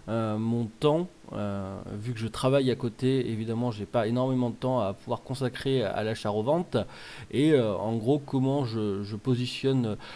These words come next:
les différents outils qui sont à ma disposition pour essayer, euh, d'optimiser cet achat-revente.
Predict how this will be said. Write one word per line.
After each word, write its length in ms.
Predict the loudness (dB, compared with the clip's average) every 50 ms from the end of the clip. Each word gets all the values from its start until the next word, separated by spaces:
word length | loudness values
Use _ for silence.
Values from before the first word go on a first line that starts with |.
| -16 -10 -4
les 100 | -2 -2
différents 560 | -2 -2 -4 -8 -4 -2 -2 0 0 0 0 0
outils 420 | 0 -4 -8 -8 -6 -6 -6 -6 -6
qui 100 | -10 -8
sont 140 | -4 -4 -2
à 60 | 0
ma 120 | 0 -2
disposition 680 | -2 -4 -8 -10 -6 -6 -4 -4 -6 -6 -4 -2 -2 -2
pour 180 | -2 0 0 0
essayer, 560 | 0 -2 -4 -6 -4 -2 0 2 2 0 0 -4 -10 -16 -18 -20 -16 -6 -2
euh, 400 | -2 0 2 2 2 2 0 2
d'optimiser 560 | 2 0 0 0 -4 0 2 2 2 2 -2
cet 180 | -4 -2 -2
achat-revente. 600 | -2 0 2 2 4 4 2 2 0 -4 -6 -8